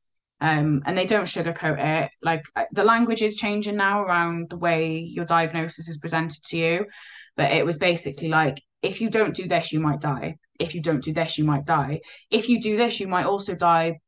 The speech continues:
But if you do this and then don't do this, you might die." So everything was kind of like, "It's this or death.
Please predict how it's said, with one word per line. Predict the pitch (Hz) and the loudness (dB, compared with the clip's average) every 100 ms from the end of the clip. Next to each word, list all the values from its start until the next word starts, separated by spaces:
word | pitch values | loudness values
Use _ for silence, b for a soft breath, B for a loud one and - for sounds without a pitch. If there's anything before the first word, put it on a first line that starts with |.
| _ | _
But | 185 - | -4 -4
if | - | -6
you | 208 | -8
do | 170 190 | -4 -2
this | 185 175 190 | 0 -2 0
and | |
then | 175 | -2
don't | 170 175 156 | 0 -2 -2
do | 165 | -4
this, | 160 - | -4 -4
you | 170 | -2
might | 170 160 | -2 0
die." | 147 139 - - b b b b b | -2 -2 -6 -14 b b b b b
So | - 180 170 165 143 - | 2 4 4 2 -2 -2
everything | 185 180 190 151 170 | -2 0 -4 -2 -2
was | 170 160 | -2 -4
kind | - 170 160 | -2 -2 -2
of | 165 | 2
like, | 156 156 143 - | 2 2 -2 -4
"It's | 175 151 | -6 -4
this | 180 156 - | -4 -4 -4
or | |
death. | 156 160 151 - - - | -4 -2 -4 -8 -18 -20